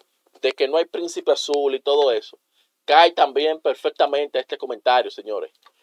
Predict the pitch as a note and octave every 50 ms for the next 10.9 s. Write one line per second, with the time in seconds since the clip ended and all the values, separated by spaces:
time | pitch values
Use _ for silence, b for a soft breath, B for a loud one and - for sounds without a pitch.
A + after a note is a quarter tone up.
0 | _ _ _ _ - A#2+ D3+ D#3+ F3+ F3+ F3+ E3+ E3+ E3+ - - - D3+ D3 -
1 | - C#3+ D3 C#3+ C#3 - - B2+ A2 A2+ C3 C#3 D3+ D#3 C#3+ B2+ B2+ C#3+ D3 -
2 | - C#3 B2+ B2 - C3 - - C#3+ C3+ - - B2+ - B2 G#2+ - - B2 B2
3 | A#2 G#2 - _ _ _ _ _ _ _ _ _ _ _ _ _ B2 B2 C#3 C#3+
4 | - - - A#2+ B2+ C3+ C3 B2 - - - - _ _ _ _ _ _ - B2
5 | C3+ C3+ D3 D#3+ D#3 - F3 F3 E3+ D#3+ D#3 E3+ E3+ E3 C#3+ C#3 C#3 C#3 C3+ -
6 | - - - - D3 D3 D3+ D3 D3 C#3+ C3+ C#3 C#3+ C#3 C#3 C3 - C3+ - A#2
7 | A#2 A#2 A#2 - - C#3+ C#3 C3+ C#3 C3+ C3 C#3 B2+ - - C3+ C3 C3 C3 A#2+
8 | A#2+ - - G#2+ - - B2 C3+ C#3 B2+ - - - B2 B2+ C3+ C#3+ - _ _
9 | _ _ _ _ _ _ _ _ _ - A#2+ A#3+ - C3 B2 A#2 A#2+ A#2+ B2 B2
10 | A#2+ A#2 _ - - - - - _ - E3+ F#3+ D#3+ B2 A2 G#2 -